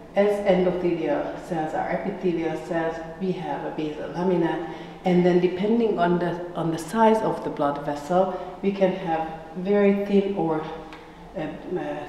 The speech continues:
thicker subendothelial connective tissue. The media contains smooth muscle and connective tissue fibers and ground substance, and it, it depends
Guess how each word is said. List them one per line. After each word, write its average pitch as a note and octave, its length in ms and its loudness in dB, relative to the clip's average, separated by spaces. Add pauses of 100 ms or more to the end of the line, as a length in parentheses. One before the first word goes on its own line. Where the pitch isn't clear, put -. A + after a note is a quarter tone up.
thicker E3+ 720 0
subendothelial E3+ 1000 -2
connective - 560 -12
tissue. - 580 -6 (720)
The F3 80 2
media B3 840 4
contains F3 520 2 (140)
smooth G#3+ 300 -2
muscle F3+ 460 0
and D3 600 0 (180)
connective E3 480 -4
tissue F3+ 320 -4
fibers E3+ 580 -2
and C#3+ 240 -4
ground E3+ 320 -4
substance, G#3+ 640 -4 (960)
and E3 640 0
it, - 420 0
it F3+ 140 -2
depends F#3+ 420 -4